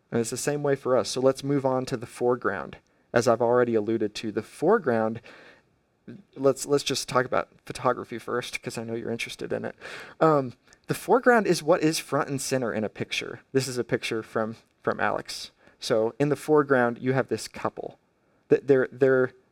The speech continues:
the, the primary, you know, focus of that picture. Everything else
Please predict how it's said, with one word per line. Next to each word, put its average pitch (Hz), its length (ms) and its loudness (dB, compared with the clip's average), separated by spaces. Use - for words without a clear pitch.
the, 123 100 0
the 135 140 2
primary, 143 880 2
you 120 100 -4
know, 98 140 -4
focus - 720 0
of 123 180 2
that 117 240 0
picture. - 580 -8
Everything 135 420 2
else - 420 0